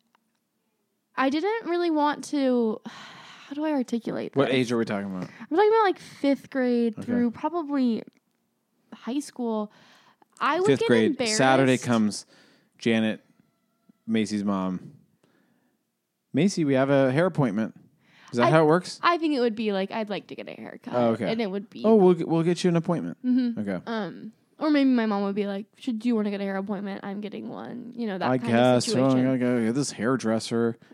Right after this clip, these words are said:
Speaker 1: I
Speaker 2: Talk
Speaker 1: know.
Speaker 2: about my
Speaker 1: I,
Speaker 2: hair."
Speaker 1: I really wouldn't, I didn't love the social situation of it. I would feel really embarrassed if I liked my haircut.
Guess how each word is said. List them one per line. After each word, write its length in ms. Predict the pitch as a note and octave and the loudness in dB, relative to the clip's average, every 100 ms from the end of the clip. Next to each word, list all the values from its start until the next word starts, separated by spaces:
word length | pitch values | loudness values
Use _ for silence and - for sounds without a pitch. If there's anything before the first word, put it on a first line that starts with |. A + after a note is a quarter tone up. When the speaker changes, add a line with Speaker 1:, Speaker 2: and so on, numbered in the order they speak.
| - | -2
Speaker 1:
I 120 | C4+ | 2
Speaker 2:
Talk 80 | C4 | 4
Speaker 1:
know. 80 | A#3+ | 4
Speaker 2:
about 120 | C3 | 4
my 60 | C4+ | 4
Speaker 1:
I, 60 | - | 4
Speaker 2:
hair." 160 | B3+ | 4
Speaker 1:
I 100 | A#3+ | 2
really 320 | C#4 D4 F#4 F4 | 0 -2 0 0
wouldn't, 360 | E4+ E4 - - - | 0 -4 -8 -16 -6
I 120 | B3+ | -4
didn't 280 | A#3+ E4+ F4 | -2 -2 -2
love 400 | B3+ A#3+ A#3 A3 | -2 0 0 -2
the 120 | A3+ | -4
social 460 | G#3 - G#3+ G#3+ G#3 | -4 0 0 0 -4
situation 580 | G#3 G#3+ G3 G#3 B3+ C4 | -8 -8 -8 -8 -4 -4
of 140 | C#4 | -2
it. 180 | D#4 D4 _ - - | -4 -4 _ -20 -4
I 100 | C4 | 0
would 120 | C4+ | 0
feel 140 | C4 C#4+ | 0 -4
really 180 | C4+ A#3+ | -2 -2
embarrassed 420 | A3 A3 A3+ A#3 | -2 -4 -4 -6
if 80 | G#3+ | -10
I 100 | F#3+ | -12
liked 500 | G#3 G#3+ B3 C#4 - | -12 -10 -10 -12 -8
my 100 | F#4 | -4
haircut. 340 | F4+ F#4+ F#4+ | -4 -4 -4